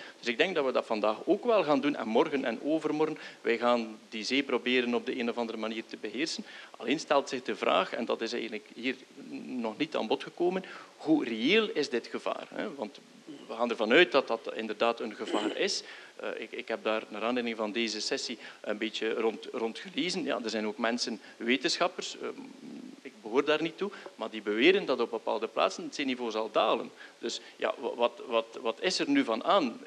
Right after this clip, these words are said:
Ik weet het in ieder geval niet, maar er zou toch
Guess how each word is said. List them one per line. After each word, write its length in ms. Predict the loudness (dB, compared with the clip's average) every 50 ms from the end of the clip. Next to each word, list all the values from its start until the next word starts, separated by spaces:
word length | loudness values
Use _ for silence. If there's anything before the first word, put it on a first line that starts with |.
| -18 -18 -20 -6 -4
Ik 160 | -4 0 2
weet 140 | 2 2 2
het 120 | 2 2
in 60 | 2
ieder 140 | 4 4 4
geval 240 | 2 4 2 4 4
niet, 160 | 4 2 0 -2 -10 -14 -16 -4
maar 160 | 0 0 0 0 -2 -8 -8
er 60 | -8 0
zou 160 | 0 0 2
toch 220 | 2 2 0 0